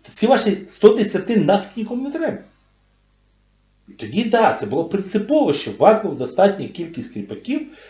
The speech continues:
щоб ці сто десятин обробити. Логічно.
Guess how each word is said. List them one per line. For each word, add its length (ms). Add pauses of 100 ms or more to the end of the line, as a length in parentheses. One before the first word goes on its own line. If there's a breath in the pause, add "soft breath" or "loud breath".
(140)
щоб 200
ці 380
сто 260
десятин 380
обробити. 460 (1300)
Логічно. 760